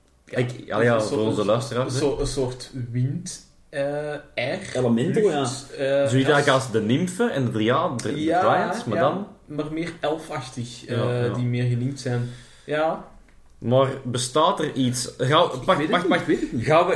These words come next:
Speaker 1: gingen we niet bij de normale klassen en zo blijven? Allee, Goblin en, en
Speaker 3: Ik zou dat niet doen, precies. Ik zou, allee,
Speaker 1: Zouden we ook
Speaker 3: bedoel
Speaker 1: wel, gaan we naar Redfolk en zo gaan?
Speaker 3: Ja, zo wat.
Speaker 2: Oh, eigenlijk ja.
Speaker 3: Zo wat niet.
Speaker 1: Wat,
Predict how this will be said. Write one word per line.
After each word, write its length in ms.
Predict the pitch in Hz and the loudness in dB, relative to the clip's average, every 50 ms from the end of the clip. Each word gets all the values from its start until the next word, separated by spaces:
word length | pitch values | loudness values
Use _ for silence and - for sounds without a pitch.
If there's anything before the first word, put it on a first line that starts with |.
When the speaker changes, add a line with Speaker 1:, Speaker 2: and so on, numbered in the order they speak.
| - 135 | 0 -2
Speaker 1:
gingen 260 | 127 156 185 214 220 | -2 0 0 2 2
we 60 | 226 | 2
niet 140 | 226 233 190 | 2 2 2
bij 140 | 202 196 190 | 2 2 4
de 260 | 185 175 165 139 - - | 2 2 2 0 -2 -4
normale 680 | 120 131 131 123 123 120 120 139 160 190 202 208 202 202 | -2 0 2 2 4 4 4 4 4 4 4 2 0 -2
klassen 440 | - 185 180 202 196 - - 185 | 0 0 0 0 -2 -2 -4 -4
en 60 | 185 170 | -2 -2
zo 80 | 175 | -2
blijven? 420 | 156 156 156 160 185 190 196 190 - | 0 2 2 2 2 2 0 0 0
Allee, 380 | 127 131 143 139 120 107 - 120 | 2 4 4 4 2 0 -2 0
Goblin 440 | 117 120 127 127 156 165 165 165 151 | 0 0 0 2 0 -2 -2 -2 -2
en, 180 | - 123 127 120 | -2 -2 0 0
en 240 | 117 120 117 117 - - | 0 0 -2 -2 -4 -4
Speaker 3:
Ik 120 | 120 123 - | -4 -2 0
zou 240 | - - 247 247 | 2 4 4 6
dat 80 | 220 185 | 4 4
niet 100 | 165 147 | 4 2
doen, 140 | 131 196 277 427 | 2 2 2 2
precies. 280 | 392 - - 392 302 | 0 0 2 0 0
Ik 60 | - | 2
zou, 180 | - 220 196 180 | 2 0 2 4
allee, 220 | 185 196 180 151 135 | 6 4 4 4 4
Speaker 1:
Zouden 240 | - 147 147 147 147 | 4 6 6 6 6
we 40 | - 156 | 6 6
ook 60 | 175 | 8
Speaker 3:
bedoel 160 | 196 196 196 | 8 8 6
Speaker 1:
wel, 80 | - 151 165 | 6 2 2
gaan 100 | 160 160 | 4 4
we 60 | 165 | 6
naar 240 | 151 143 127 113 107 | 6 4 4 4 2
Redfolk 540 | 120 156 190 - - - 208 208 220 214 214 | 2 0 0 0 0 2 4 4 4 4 2
en 140 | 208 202 202 | 2 0 2
zo 140 | 196 202 202 | 2 0 2
gaan? 340 | 208 214 226 247 294 - - - - - - - _ - _ _ | 2 0 0 -2 -4 -8 -12 -18 -20 -20 -20 -20 _ -20 _ _
Speaker 3:
Ja, 360 | - 98 107 107 - - - - - - - - - - - - - | -6 -4 0 0 0 0 0 -4 -8 -16 -20 -20 -20 -20 -20 -6 -2
zo 60 | 110 | 0
wat. 160 | 107 143 175 | 0 2 2
Speaker 2:
Oh, 260 | 185 226 254 127 - - - - - - - - - - | 2 2 2 0 -2 -4 -10 -18 -20 -20 -20 -20 -10 -6
eigenlijk 400 | 135 143 147 143 127 120 113 - | -4 -2 0 2 2 0 0 -2
ja. 380 | 117 110 127 160 170 135 101 - - | -2 -4 -2 -2 -2 -2 -4 -4 -2
Speaker 3:
Zo 80 | 127 | -2
wat 140 | 117 107 107 | 0 0 2
niet. 240 | 117 156 - - - | 2 2 2 2 2
Speaker 1:
Wat, 140 | 127 131 | 0 0